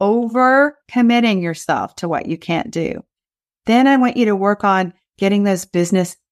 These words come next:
building foundations set in place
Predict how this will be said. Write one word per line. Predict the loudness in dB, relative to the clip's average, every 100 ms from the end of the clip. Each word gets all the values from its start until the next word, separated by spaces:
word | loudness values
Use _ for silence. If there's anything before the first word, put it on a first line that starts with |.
| _
building | 2 2 4 0 -2 -10 -2
foundations | -2 2 0 0 -4 -6 -6 -10 -20 _
set | -12 -4 -2 0
in | 0 -2
place | 0 2 2 0 -4